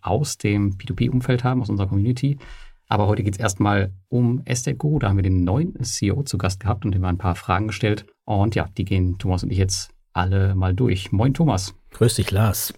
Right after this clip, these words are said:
Speaker 2: Ja, wollen wir durchgehen, durch die ganzen Fragen. Aber bevor wir durch die Fragen gehen, äh, zu Estate Guru selber wollen wir nichts mehr erzählen, oder? Das kennt doch wirklich jeder da draußen.
Speaker 1: Ja, nee, ich denke, da müssen wir nicht mehr viel erzählen, außer dass vielleicht die Hütte brennt. Aber auch das ist, äh,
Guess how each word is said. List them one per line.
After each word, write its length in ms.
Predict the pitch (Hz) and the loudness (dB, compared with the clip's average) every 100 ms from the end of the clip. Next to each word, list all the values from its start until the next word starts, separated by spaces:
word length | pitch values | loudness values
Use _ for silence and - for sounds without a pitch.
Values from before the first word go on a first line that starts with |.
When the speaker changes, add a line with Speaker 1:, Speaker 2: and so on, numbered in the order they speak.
| - | -8
Speaker 2:
Ja, 320 | - 120 110 92 | 0 2 2 0
wollen 180 | 90 | 2
wir 100 | 107 | 2
durchgehen, 420 | 107 110 - 101 87 | 4 2 2 0 2
durch 200 | 92 - | 2 4
die 100 | 127 | 4
ganzen 260 | 123 120 | 4 2
Fragen. 340 | - 127 123 123 | 0 2 2 2
Aber 100 | 107 | 0
bevor 180 | 110 | 0
wir 140 | 131 135 | 2 2
durch 100 | 135 | 2
die 100 | 127 | 0
Fragen 340 | - 123 127 | 2 2 4
gehen, 320 | 127 131 127 127 | 2 2 2 2
äh, 180 | 113 104 | 0 2
zu 120 | - | 2
Estate 320 | 113 - 110 | 4 4 4
Guru 200 | - 113 | 4 4
selber 380 | 107 98 104 101 | 4 4 4 4
wollen 220 | 98 98 | 4 4
wir 200 | 90 85 | 2 2
nichts 340 | 82 85 - - | 0 0 0 2
mehr 120 | 87 | 2
erzählen, 380 | 85 - 85 82 | 2 2 4 2
oder? 160 | 85 | 0
Das 180 | 82 - | 0 -2
kennt 220 | - 76 | -2 -2
doch 140 | - - | -2 -2
wirklich 300 | 85 - - | 0 0 2
jeder 180 | 92 | 0
da 80 | 85 | 0
draußen. 400 | 98 85 87 98 - | 0 0 -2 -4 -2
Speaker 1:
Ja, 240 | 131 92 | 2 2
nee, 120 | 92 90 | 2 0
ich 40 | |
denke, 200 | 110 95 | -2 0
da 60 | 95 | 2
müssen 180 | 95 | 4
wir 60 | 98 | 2
nicht 100 | 101 | 2
mehr 80 | 104 | 0
viel 140 | 104 | 0
erzählen, 340 | 101 - 104 104 | 0 2 2 2
außer 300 | 98 104 92 | 2 2 0
dass 140 | 92 | -2
vielleicht 380 | - 98 98 - | 0 0 0 -2
die 80 | 123 | 0
Hütte 140 | 117 | 0
brennt. 280 | 104 117 123 | 2 2 2
Aber 240 | 98 92 - | 0 0 -2
auch 140 | - | -2
das 180 | 98 98 | 0 -2
ist, 140 | 92 | -4
äh, 220 | 107 104 | -4 -4